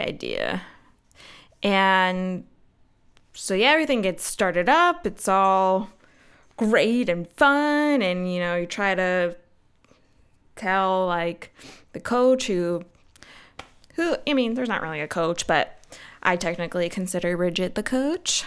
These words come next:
She always organizes everything. And so I told her, um, you know, "Well, more familiar with playing in the infield, like, put me wherever." And next thing you know, playing second base,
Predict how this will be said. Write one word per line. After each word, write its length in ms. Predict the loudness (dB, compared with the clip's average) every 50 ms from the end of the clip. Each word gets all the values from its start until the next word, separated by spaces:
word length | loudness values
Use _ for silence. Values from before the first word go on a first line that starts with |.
| -6
She 220 | -8 -6 -4 -2 -2
always 460 | -2 -2 -2 -2 -4 -4 -4 -6 -6 -4 0
organizes 640 | 0 0 0 0 0 2 2 0 0 -2 -2 2 4
everything. 920 | 4 4 4 2 2 2 2 2 4 4 4 4 2 2 2 2 2 0
And 300 | 0 0 0 -2 -2 -2
so 80 | 0
I 280 | 0 0 0 0 -2 -4 -10 -18 _ _ -8
told 320 | -2 0 2 2 2 0 0
her, 640 | 0 0 2 2 4 4 4 4 4 2 2 0 -6 -12 -18 -18 -18 -18 -18 -16 -10 -2
um, 580 | 2 4 4 6 6 6 6 6 4 2 0 -2
you 80 | 0 0
know, 140 | 2 2
"Well, 380 | 2 2 2 0 0 -2 -6 -10 -6
more 240 | 0 2 4 4 2
familiar 560 | 2 2 2 2 4 2 2 2 2 2 4 4
with 260 | 4 2 0 -2 -4
playing 220 | -2 0 2 2
in 80 | 2 2
the 60 | 2
infield, 500 | 2 0 0 0 0 0 0 2 0 0
like, 200 | -2 -4 -4 -4 -4
put 100 | -4 0
me 140 | 0 0 2
wherever." 640 | 2 0 0 0 0 0 0 0 0 0 0 -2 -2
And 640 | -2 -2 0 0 0 0 -2 -2 -4 -6 -6 -4 -2
next 220 | -2 -2 -2 0
thing 180 | 0 0 2 2
you 60 | 0
know, 460 | 2 2 2 2 4 4 2 0 -2 -6 -14 -20 -20 _ -20
playing 320 | -14 -10 -10 -8 -8 -8 -8
second 440 | -8 -8 -8 -6 -4 -2 0 2 2
base, 720 | 2 2 2 2 0 -2 -2 -4 -4 -2 -2 -4 -4 -6